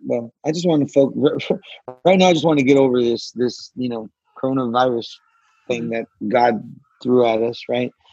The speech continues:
Speaker 1: Um, but we're about to open up two restaurants, um, within the next couple of weeks. One is in Citrus Heights, and then another one on J Street that I picked up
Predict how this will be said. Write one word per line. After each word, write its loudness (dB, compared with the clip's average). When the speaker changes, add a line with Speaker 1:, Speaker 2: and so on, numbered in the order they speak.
Speaker 1:
Um, 4
but 4
we're 6
about 0
to 2
open -2
up -6
two 0
restaurants, -2
um, -10
within -8
the -4
next -8
couple 0
of 0
weeks. 2
One 4
is 4
in 4
Citrus -4
Heights, 0
and -4
then -2
another 0
one -2
on -4
J 2
Street -2
that 0
I 2
picked -8
up -2